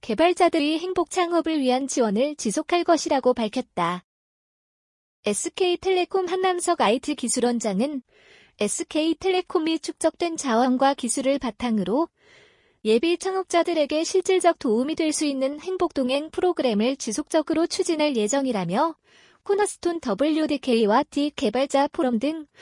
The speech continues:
개발자 및 창업자들과 소통하며 선순환적 아이씨티 생태계 조성을 위해 노력할 것이라고 밝혔다. 한편 에스케이텔레콤은 이번 개발자 포럼과 더불어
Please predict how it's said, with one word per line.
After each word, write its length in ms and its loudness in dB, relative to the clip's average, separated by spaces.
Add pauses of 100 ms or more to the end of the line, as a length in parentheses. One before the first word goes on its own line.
(640)
개발자 540 0
및 200 -4
창업자들과 840 2
소통하며 720 -2
선순환적 720 0
아이씨티 500 0
생태계 500 0
조성을 500 -2
위해 260 0
노력할 460 2
것이라고 500 0
밝혔다. 680 -4 (1200)
한편 580 -2 (220)
에스케이텔레콤은 1120 -2
이번 320 0
개발자 540 0
포럼과 420 2
더불어 540 -2